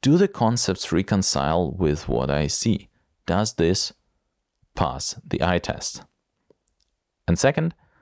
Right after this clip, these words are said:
statistically. Does the data that I see reconcile with the concepts?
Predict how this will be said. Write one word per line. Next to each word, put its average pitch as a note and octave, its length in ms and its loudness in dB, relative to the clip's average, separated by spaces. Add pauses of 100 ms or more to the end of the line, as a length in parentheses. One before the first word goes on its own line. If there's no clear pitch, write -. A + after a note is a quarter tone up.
(140)
statistically. - 640 -2 (840)
Does G#2+ 280 2
the E3+ 100 2
data G3 420 4
that A2+ 160 4
I E2+ 120 6
see D2 280 0
reconcile E2+ 640 2
with E2 120 2
the F2+ 60 0
concepts? - 840 -2